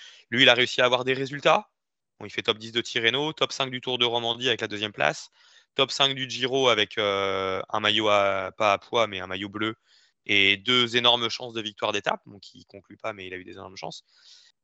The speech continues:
Euh, il y a eu le côté émotion avec les, le virage Pinot sur le Tour et le, la courbe à Pinot sur le Lombardie. Il a ré-, c'est une saison où, globalement, il a réussi à tout mêler, à la fois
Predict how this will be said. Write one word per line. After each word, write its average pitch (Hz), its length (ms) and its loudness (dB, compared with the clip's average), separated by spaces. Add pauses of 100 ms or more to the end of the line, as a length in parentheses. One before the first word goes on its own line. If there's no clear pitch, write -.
(140)
Euh, 101 320 4
il 113 80 0
y - 20 6
a 120 40 6
eu 120 40 4
le 113 40 -4
côté - 300 2
émotion 131 560 -4
avec 107 200 0
les, 110 420 0
le 110 120 -4
virage 110 340 -4
Pinot 120 220 -10
sur - 160 -10
le 113 80 -4
Tour 120 320 -4
et 104 80 0
le, 101 220 -6
la 101 120 -2
courbe 107 260 -8
à 104 60 2
Pinot 107 260 -10
sur - 160 -10
le 101 80 -4
Lombardie. 101 480 -6 (540)
Il 113 80 0
a 104 80 6
ré-, 110 200 0
c'est - 180 -10
une 120 40 -10
saison 156 420 -6
où, 131 120 -8
globalement, 127 380 2
il 143 60 2
a 127 40 2
réussi 120 240 -2
à 117 60 2
tout - 140 -14
mêler, 139 220 0
à 117 60 6
la 113 120 4
fois 120 500 2